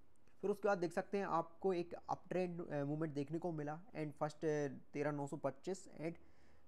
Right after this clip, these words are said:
तेरह नौ सौ चालीस को भी इसने break कर दिया और इसने again हाई बनाया तेरह नौ सौ पचास का। तो आप देख सकते हैं तेरह नौ सौ पचास का। और प्रीवियस जो closing की बात करें,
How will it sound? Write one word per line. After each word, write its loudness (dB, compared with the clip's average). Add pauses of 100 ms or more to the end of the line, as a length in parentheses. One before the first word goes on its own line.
तेरह 6
नौ 2
सौ 4
चालीस 6
को 0
भी -2
इसने -2
break 0
कर 0
दिया -4
और 0
इसने -4 (100)
again -2
हाई 2
बनाया -4 (1500)
तेरह 6
नौ 2
सौ -4
पचास -2
का। -10 (580)
तो -8 (100)
आप 0
देख 4
सकते -6
हैं -6
तेरह 2
नौ 0
सौ -2
पचास 2
का। -4 (600)
और 8
प्रीवियस 4
जो 4
closing 2
की 0
बात 4
करें, 2